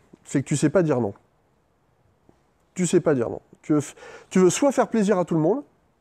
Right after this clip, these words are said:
soit montrer à ceux qui te font pas confiance à quel point ils sont trompés, que tu peux, euh, être plus fort que tous ces polytechniciens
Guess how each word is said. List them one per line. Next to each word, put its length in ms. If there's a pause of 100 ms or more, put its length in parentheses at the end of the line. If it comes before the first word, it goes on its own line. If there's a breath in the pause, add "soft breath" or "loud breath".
(840 soft breath)
soit 260
montrer 560 (140)
à 120
ceux 180
qui 100
te 60
font 120
pas 120
confiance 500
à 80
quel 120
point 140
ils 40
sont 140
trompés, 380
que 60
tu 100
peux, 380
euh, 440
être 100
plus 180
fort 160
que 80
tous 120
ces 140
polytechniciens 880